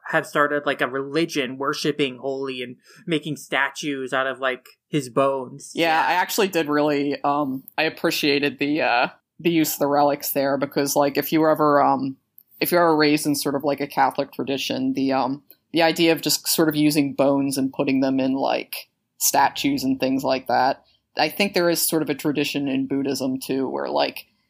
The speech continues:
Speaker 2: having, like, a relic, which I think they actually said that, like, they used pieces of bone inside each of the holy statue that came from, like, the bottom of the lake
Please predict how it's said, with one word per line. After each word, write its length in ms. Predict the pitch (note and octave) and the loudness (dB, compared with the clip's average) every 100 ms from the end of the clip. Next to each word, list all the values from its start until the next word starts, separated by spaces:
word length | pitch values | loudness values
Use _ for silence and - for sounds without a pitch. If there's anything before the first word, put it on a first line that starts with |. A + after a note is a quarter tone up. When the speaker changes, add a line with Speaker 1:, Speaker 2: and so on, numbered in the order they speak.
| _ - | _ -2
Speaker 2:
having, 300 | E3+ E3+ D#3+ | 0 2 2
like, 200 | D3+ D3 | 0 0
a 80 | |
relic, 540 | C#3+ C#3+ C#3+ C#3 C3+ - - - - _ _ _ | -2 0 0 0 -6 -10 -14 -14 -18 _ _ _
which 220 | D3 D#3+ | -4 -2
I 60 | D#3 | 0
think 220 | G#3 G#3+ | 0 2
they 120 | F#3 | 2
actually 400 | E3 E3+ - C#3+ | 2 0 -2 -2
said 340 | - E3 D#3 C#3 | 0 2 2 2
that, 160 | C#3 | 0
like, 340 | C#3 C3+ - - _ _ _ - | 2 0 -4 -18 _ _ _ 2
they 80 | D#3 | 4
used 360 | D#3+ D3+ - | 4 0 -2
pieces 460 | - E3+ - D3+ C3+ | -6 -4 0 0 0
of 240 | B2+ - | -2 0
bone 440 | C#3 C3+ C#3+ D#3 D#3+ - | 2 4 2 0 -2 -2
inside 480 | C#3 C3+ C#3+ C#3 C3+ | -2 2 2 2 0
each 220 | C#3 C3+ | -6 -4
of 60 | C#3 | -2
the 100 | - | 0
holy 280 | C3 C#3 C#3+ | 0 -2 -2
statue 720 | - D3 D3 - D#3 D#3 E3 | 0 2 2 2 -2 -2 -4
that 160 | B2 - | -8 -4
came 240 | C3+ C#3+ | -2 -2
from, 220 | C#3+ C#3+ | -2 -2
like, 460 | C#3 C3 C3+ - - _ _ _ - | 0 0 -2 -8 -16 _ _ _ -6
the 80 | C3+ | 0
bottom 320 | C#3 C#3 C#3 | 2 2 0
of 120 | B2 | -2
the 100 | B2+ | -2
lake 520 | B2+ C3 D3 - - | -2 -2 -4 -8 -20